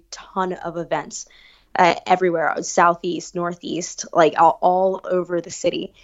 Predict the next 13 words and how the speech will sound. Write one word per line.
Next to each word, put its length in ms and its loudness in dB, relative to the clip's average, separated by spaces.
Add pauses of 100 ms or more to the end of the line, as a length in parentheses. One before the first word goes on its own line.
(160)
Indoor 220 6
events, 300 4
outdoor 220 2
events, 300 0
creative 440 2
events, 400 2
wellness 400 4
events, 420 0
fitness 340 2
events, 380 0
yoga 240 6
events. 340 0
Like, 220 -4